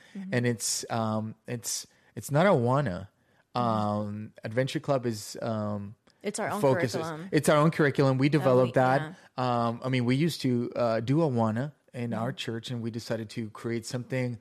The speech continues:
Speaker 1: Yeah.
Speaker 2: that will focus more on the Bible. That
Speaker 1: Well,
Speaker 2: will
Speaker 1: they
Speaker 2: focus more on
Speaker 1: also
Speaker 2: that.
Speaker 1: have gone, like, they're compromising a lot of, like, the teachings. And this is something that I've heard from people who used to,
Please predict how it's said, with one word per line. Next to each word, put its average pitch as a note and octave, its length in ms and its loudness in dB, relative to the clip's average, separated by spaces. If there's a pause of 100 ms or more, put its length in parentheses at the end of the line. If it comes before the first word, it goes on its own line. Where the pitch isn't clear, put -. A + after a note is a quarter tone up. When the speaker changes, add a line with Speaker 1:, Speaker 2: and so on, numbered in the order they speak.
(120)
Speaker 1:
Yeah. G3 80 -14 (200)
Speaker 2:
that C#3+ 80 0
will D3 60 2
focus F3 320 0
more D#3 200 4
on D3+ 120 4
the C3 60 -2
Bible. A2+ 480 0 (380)
That - 40 -6
Speaker 1:
Well, A3 140 4
Speaker 2:
will B2+ 60 6
Speaker 1:
they A#3+ 100 6
Speaker 2:
focus - 240 6
more A3+ 180 6
on A3+ 60 4
Speaker 1:
also G#3 300 2
Speaker 2:
that. A3 80 -2
Speaker 1:
have G3+ 200 -4
gone, F3+ 560 -4 (400)
like, F#3+ 300 -2
they're B3+ 240 2
compromising G#3 640 -2
a E3+ 60 -6
lot E3 220 -4
of, F3 180 -6
like, E3+ 240 -4
the F3+ 80 -4
teachings. A#3 480 -8
And A#3+ 200 -2
this A#3 140 0
is B3+ 80 -4
something G#3+ 300 -4
that F#3+ 100 0
I've F#3+ 240 -2
heard F3+ 400 0
from D#3+ 400 -6 (360)
people F3+ 460 -2
who G#3 180 -4
used G3 340 -4
to, E3+ 380 -8